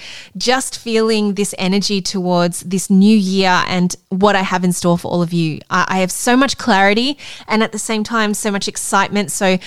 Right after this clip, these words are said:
please excuse the, <gasps> the, the, the, the voice and the energy behind all of this, because it's just like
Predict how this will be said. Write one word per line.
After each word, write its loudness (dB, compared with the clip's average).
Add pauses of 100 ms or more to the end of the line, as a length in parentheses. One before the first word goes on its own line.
(240)
please 0
excuse -4
the, 0
<gasps> -10 (580)
the, 2
the, 0
the, -4
the 2
voice 2
and 0
the 0
energy 0
behind 0
all 4
of 2
this, 2
because 0 (100)
it's -8
just 0
like 4